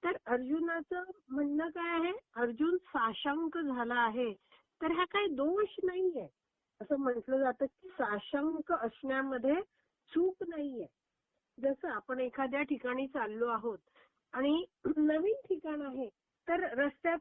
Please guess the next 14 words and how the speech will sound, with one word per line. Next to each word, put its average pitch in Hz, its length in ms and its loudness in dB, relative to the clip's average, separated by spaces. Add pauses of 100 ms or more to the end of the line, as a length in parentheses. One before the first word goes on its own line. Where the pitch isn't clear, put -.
जाताना 285 440 2
आपल्याला 277 380 0
संशय 247 500 0
येतो 277 320 -2
की 302 160 -6
आपण 269 360 -4
ज्या 240 180 0
मार्गाने 240 560 -2
चाललोय 220 560 0 (400)
तो 294 100 4
मार्ग 220 360 2
बरोबर 247 480 2
आहे 226 300 -2
ना, 208 300 -4